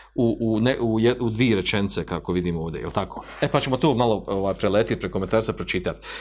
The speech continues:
Kaže: „Wa lahu an yaktafi bi sura aw yajma bayna suratayn aw yaqra ba'da al-ayat li fi alihi sallallahu alejhi ve sellem.” Ovdje pojašnjava, u ovoj rečenici prvoj, pojašnjava šta može učiti od sura. Odnosno, e, kaže ovdje,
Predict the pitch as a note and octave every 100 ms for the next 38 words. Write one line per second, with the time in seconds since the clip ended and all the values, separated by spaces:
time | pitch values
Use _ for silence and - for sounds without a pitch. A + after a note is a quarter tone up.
0 | - - - - - F3 F#3 E3 D#3+ A3
1 | F#3+ F3 D#3+ D#3 G3 G3 E3+ - D3+ B2+
2 | B2+ C#3+ D3 F3+ F#3 F#3 B2+ C#3+ D#3 D3
3 | B2+ E3 E3+ D3+ C#3 B2 C#3 D3 C#3 C#3
4 | C3 A#2 D#3 D3+ A#2+ B2 D3 D3 B2 A#2
5 | C3 A#2 A2 A2+ G#2+ G#2+ A#2 A#2 A2 G#2
6 | - A2+ G#2 G#2 G2 G2 F#2+ F#2 E2+ F2+
7 | E2+ - - - - - F#3 G#3+ E3 F#3
8 | G3 F#3+ F3 D#3+ G3 - - _ _ _
9 | - C3+ B2 G#2 F#2+ C#3+ - C#3+ D#3+ C#3
10 | - C3 C#3 D3+ D#3+ D3 C#3 B2+ - D#3+
11 | D3+ D#3 C3+ A#2+ - - _ _ - C3
12 | C3 C3 A#2 G#2 - F#2+ F2 E2+ - -
13 | - - - - - - - G#2+ G#2 -
14 | F#2+ - G2 F#2+ F#2 - - B2+ B2+ A#2+
15 | B2+ C#3+ C3